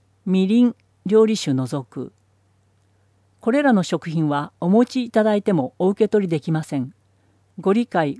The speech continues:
ご協力をお願いいたします。十月は食品ロス削減月間です。貧困、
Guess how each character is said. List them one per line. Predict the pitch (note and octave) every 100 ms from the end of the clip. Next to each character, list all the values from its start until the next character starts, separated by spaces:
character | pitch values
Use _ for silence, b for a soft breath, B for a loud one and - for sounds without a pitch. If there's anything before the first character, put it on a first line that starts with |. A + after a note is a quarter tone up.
| D3+
ご | E3
協 | - A#3+
力 | A#3 A3+ G#3+
を | G3 -
お | F3+
願 | E3+ D#3+ D#3
い |
い |
た | C#3+
し | C#3+ -
ま | C3
す。 | - - _ _ _ _ _ _ _ _ _ F#3
十 | B3+ B3+
月 | A3+ - F#3
は | C3+ - -
食 | - F#3+ A#3
品 | B3+ A#3+
ロ | A3
ス | F#3 - C#3 _
削 | - E3+ -
減 | A3+ A3+
月 | G#3 F#3+
間 | - C#3+ B2
で |
す。 | A2+ - _ _ _ _ _ _ _
貧 | - A3+ A3+
困、 | G#3+ F#3+ G#3+